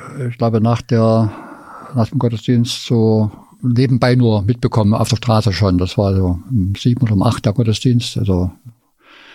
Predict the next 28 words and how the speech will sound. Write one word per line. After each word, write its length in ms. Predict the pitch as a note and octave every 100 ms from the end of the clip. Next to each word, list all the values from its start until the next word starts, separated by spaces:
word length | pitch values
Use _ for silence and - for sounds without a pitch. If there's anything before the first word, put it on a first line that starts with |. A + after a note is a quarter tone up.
| - - - - _
ja, 280 | C3 A#2+ F#2+ - -
hat 220 | A2+ C#3
mich 300 | D3+ B2 - -
jetzt 580 | C#3+ - - - - C3
nicht 280 | C3 - -
so 560 | C3+ A#2 C#3 C3+ A#2 E2 -
umgehauen. 640 | C3+ B2 F#2+ B2 C3+ B2+
Liegt 320 | A2 A#2+ -
auch 140 | A2+ G2+
daran, 320 | A#2 A2+ A#2
dass 160 | A2+
ich, 340 | A2 G2 - -
äh, 480 | D#3+ B2+ G#2+ G#2 G2+
vierzehn 280 | - A#2 A2
Tage 220 | A2+ A2
davor 600 | A2 G2 C3 A#2 A#2 G2+ -
gerade 260 | A#2 A2
zurückgekehrt 600 | - A#2+ - - B2 A#2
war 180 | B2+ A#2+
von 220 | - A2
einer 540 | A2+ A2 G#2+ G2+ - - A2+ A#2
Reise 600 | A2+ G#2+ A2+ A#2+ A#2 G2+ -
in 120 | A2+
den 340 | G#2 G2+ G2 A2
Westen 400 | A#2+ - B2+ A#2+
und 400 | G#2+ G2+ - - - - - - - _ _ _ _ -
dort 180 | A#2 -
schon, 480 | A#2+ A2 G#2+ G2